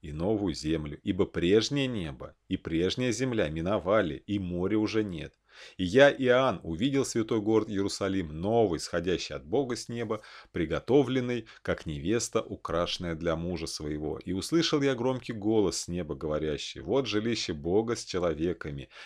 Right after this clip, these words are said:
и он будет обитать с ними, они будут его народом, и сам Бог с ними будет Богом их. И отрет Бог всякую слезу с очей их, и смерти не будет уже, ни плача, ни вопля, ни болезни уже не будет,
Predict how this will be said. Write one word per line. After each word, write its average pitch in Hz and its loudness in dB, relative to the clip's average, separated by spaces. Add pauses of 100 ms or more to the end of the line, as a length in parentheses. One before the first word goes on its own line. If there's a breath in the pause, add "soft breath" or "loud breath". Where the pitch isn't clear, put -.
и 90 -4
он 104 0
будет 110 4
обитать 113 2
с - -8
ними, 110 -4
они 98 -4
будут 113 -4
его 87 -2
народом, 117 2
и - -14
сам 73 -8
Бог 98 0
с - -12
ними 92 -4
будет 87 -4
Богом 80 -4
их. 76 -10 (280 loud breath)
И 95 -4
отрет 139 2
Бог 139 4
всякую 131 0
слезу 110 -2
с - -8
очей 98 0
их, 78 -6
и 101 -4
смерти 131 0
не 120 -2
будет 110 -4
уже, 82 -4
ни 92 -4
плача, 110 2 (300 loud breath)
ни 113 2
вопля, 95 2
ни 95 -2
болезни 107 2
уже 87 -2
не 104 -2
будет, 76 -4